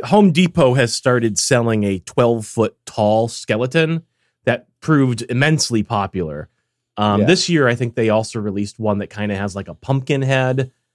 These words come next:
Speaker 1: Um, so they, they have some more varieties of it. But yeah, it's one of the, it has been, it's, in the last few years, it's become a very popular home decoration. Um, but I don't know. I just,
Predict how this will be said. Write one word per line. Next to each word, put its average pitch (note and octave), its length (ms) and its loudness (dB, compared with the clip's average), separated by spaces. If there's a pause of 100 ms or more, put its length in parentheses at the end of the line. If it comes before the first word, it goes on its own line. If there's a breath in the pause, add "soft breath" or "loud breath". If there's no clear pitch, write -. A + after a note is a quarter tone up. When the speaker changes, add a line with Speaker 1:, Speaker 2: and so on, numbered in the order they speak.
(140)
Speaker 1:
Um, F#2 300 -2
so G2+ 160 -4
they, G2+ 180 -2
they G2+ 180 -6
have A2+ 140 -2
some A#2 140 -4
more G#2+ 160 0
varieties G#2 480 0
of B2 100 2
it. A#2 120 -4
But B2 100 -2
yeah, B2 220 2 (260 soft breath)
it's D3+ 100 -2
one G3 120 6
of F3+ 100 4
the, G3 100 2
it D#3 60 2
has E3 260 2
been, D3+ 220 0
it's, B2+ 160 -4
in - 120 -10
the C3 80 2
last C#3 240 0
few A#2 100 -2
years, A2 180 0
it's G2+ 80 -14
become A#2 240 -4
a G2+ 40 -4
very A2+ 200 -2
popular A2 580 -4
home G2 240 -2
decoration. F#2 800 -6 (420)
Um, F2 440 -2 (300)
but D3+ 80 2
I E3+ 80 4
don't E3 120 4
know. C3 240 2
I C#3 100 2
just, - 500 -4